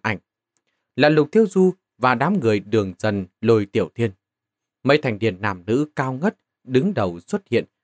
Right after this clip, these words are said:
khiến cho không ít ánh mắt chung quanh lập tức run lên. Đám người vừa mới tới chính là đám người Lục Thiếu Du, Lôi Tiểu Thiên, Đường Dần, Mạc Kình Thiên, Tịnh Vô Ngân,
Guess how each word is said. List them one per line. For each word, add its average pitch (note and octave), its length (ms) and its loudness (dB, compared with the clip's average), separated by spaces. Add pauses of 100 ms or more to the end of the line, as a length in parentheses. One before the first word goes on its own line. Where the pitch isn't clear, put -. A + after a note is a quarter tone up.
(120)
khiến F3 200 0
cho C#3 200 -2
không A#2+ 160 -6
ít - 200 -8
ánh A#2+ 220 -8
mắt F#3+ 140 -6 (140)
chung G#2 200 -4
quanh G#2+ 280 -6 (220)
lập A#2+ 220 0
tức G3 180 -4
run G#2 220 -2
lên. G2+ 180 -4 (460)
Đám F#3+ 200 2
người D3 200 2
vừa B2 160 0
mới C#3 200 -2
tới E3+ 360 -4
chính G#3 240 0
là G#2 240 -4
đám E3 300 -8
người F#2+ 300 -4
Lục G2+ 260 -2
Thiếu E3+ 180 -2
Du, C3+ 180 0 (240)
Lôi G3 160 4
Tiểu G2+ 320 -2
Thiên, D3+ 180 0 (240)
Đường B2+ 300 2
Dần, A#2+ 220 -2 (220)
Mạc C#3 200 0
Kình C3 200 -2
Thiên, F#3+ 220 2 (200)
Tịnh A2 200 0
Vô G2 240 -6
Ngân, G#2+ 160 -4